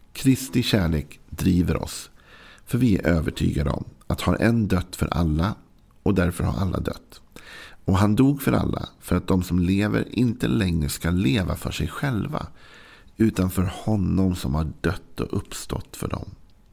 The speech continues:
Det är en fantastisk text, tycker jag. Vi drivs av Kristi kärlek. Vi är övertygade om så här att, att, att han har dött för alla. Och därför lever vi inte längre för oss själva, utan nu lever vi för honom som dog för oss.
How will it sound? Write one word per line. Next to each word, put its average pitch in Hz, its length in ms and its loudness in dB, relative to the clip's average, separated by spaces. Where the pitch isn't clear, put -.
Det 82 80 0
är 90 40 4
en 85 80 0
fantastisk 92 640 0
text, - 320 -4
tycker - 200 -6
jag. - 140 -4
Vi 113 420 4
drivs 107 440 2
av 87 80 -2
Kristi - 420 -4
kärlek. 87 480 0
Vi 95 120 2
är - 120 -2
övertygade 92 600 0
om 92 100 -2
så 87 100 -4
här 73 100 -2
att, - 300 -8
att, - 200 -14
att - 260 -20
han - 220 -2
har 95 80 2
dött 101 280 -4
för - 160 -6
alla. 92 340 -2
Och - 240 -4
därför 107 400 2
lever 95 400 0
vi 95 100 0
inte 95 260 0
längre 71 300 -2
för 67 100 -8
oss - 100 -8
själva, - 400 -6
utan 101 220 2
nu 110 100 2
lever 82 380 2
vi 76 100 -2
för 73 140 -6
honom 98 400 -2
som 101 240 -4
dog 151 400 0
för - 140 -6
oss. - 320 -10